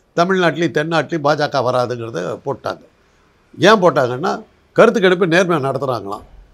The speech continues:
வடக்குல வந்து ப-, அதை, அதனால தான் வடக்குல வந்து பாஜக வெற்றி பெறும், அறுதி பெரும்பான்மை பெறும் அப்படிங்கிறத போடும்போது,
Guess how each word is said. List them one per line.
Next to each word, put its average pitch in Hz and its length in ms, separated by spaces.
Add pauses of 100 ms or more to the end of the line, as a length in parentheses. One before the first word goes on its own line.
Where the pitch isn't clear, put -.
(760)
வடக்குல 226 380
வந்து 196 440
ப-, 180 100
அதை, 165 380
அதனால 185 400
தான் 202 160
வடக்குல 175 460
வந்து 196 80
பாஜக 160 420
வெற்றி 147 220
பெறும், 147 220
அறுதி 156 300
பெரும்பான்மை 123 460
பெறும் 127 260
அப்படிங்கிறத 135 440
போடும்போது, 131 560